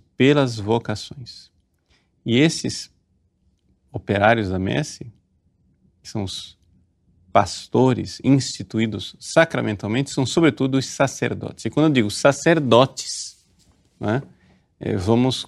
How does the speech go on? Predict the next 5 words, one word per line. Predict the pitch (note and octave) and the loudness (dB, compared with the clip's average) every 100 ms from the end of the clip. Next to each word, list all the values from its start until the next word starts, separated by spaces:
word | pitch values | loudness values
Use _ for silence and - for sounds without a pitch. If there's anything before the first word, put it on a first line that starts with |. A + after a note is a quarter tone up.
| - | -12
é, | - G2 - - | -6 -4 -4 -6
esclarecer | A2 - B2 A2 G2+ A#2 | -6 4 6 6 2 0
aqui | A2 - B2 | 0 0 0
o | - A2+ A#2 A2 | 2 2 2 2
vocabulário, | A#2 - A#2+ G#2+ G#2 A2+ A#2+ C#3+ | 2 4 2 4 6 6 6 2